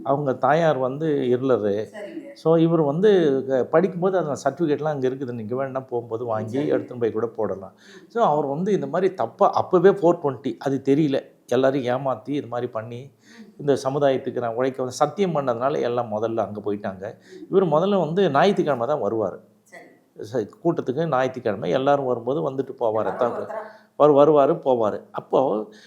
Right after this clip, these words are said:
Speaker 1: நீங்க வந்து இந்த, அவரு சொல்றாருல்ல, இந்த சத்தியம் ஏன் எடுபட்டதுன்னு கேட்டா, அந்த மாதிரி வந்து நான் எந்த, எந்த பதவிக்கும் வரமாட்டேன்.
Speaker 2: ம்.
Speaker 1: நான் வந்து ஆயிரம் கோடி ரூபாய் கொடுத்தாலும், ஜனாதிபதி பதவி கொடுத்தாலும்,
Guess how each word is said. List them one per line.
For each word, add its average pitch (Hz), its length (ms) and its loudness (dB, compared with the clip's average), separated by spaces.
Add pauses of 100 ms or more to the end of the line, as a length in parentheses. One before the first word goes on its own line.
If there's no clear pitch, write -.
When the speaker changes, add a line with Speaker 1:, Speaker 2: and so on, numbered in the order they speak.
(140)
Speaker 1:
நீங்க 147 260 0
வந்து 185 260 2
இந்த, 156 260 6
அவரு 143 320 6
சொல்றாருல்ல, 165 440 2
இந்த 131 120 0
சத்தியம் 160 720 0
ஏன் 143 120 2
எடுபட்டதுன்னு 143 500 2
கேட்டா, 123 320 0
அந்த 147 140 -4
மாதிரி 156 260 2
வந்து 143 300 -2
நான் 127 260 -2 (340)
எந்த, 131 260 0
எந்த 127 260 -2
பதவிக்கும் 123 460 -2
வரமாட்டேன். 107 520 -6 (840)
Speaker 2:
ம். 208 340 -12
Speaker 1:
நான் 135 220 2
வந்து 131 640 0
ஆயிரம் 127 320 2
கோடி 123 200 -2
ரூபாய் 123 260 -4
கொடுத்தாலும், 123 400 -4
ஜனாதிபதி 120 520 -2
பதவி 113 280 -4
கொடுத்தாலும், 113 500 -8